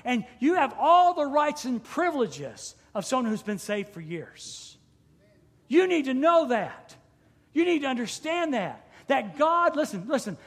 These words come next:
God trusts you with all the rights and privileges of being his son, adult son. How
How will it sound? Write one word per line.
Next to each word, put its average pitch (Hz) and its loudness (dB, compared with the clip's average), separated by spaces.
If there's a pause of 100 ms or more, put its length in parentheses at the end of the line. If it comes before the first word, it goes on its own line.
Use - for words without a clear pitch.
(220)
God 302 2
trusts - 0
you 254 -2 (1300)
with 226 0
all 302 2
the 208 -4
rights 285 -2
and 269 -4
privileges 196 -6 (680)
of 165 -12
being 180 -10
his 156 -12
son, - -14 (1160)
adult - -16
son. - -18 (540)
How 226 -4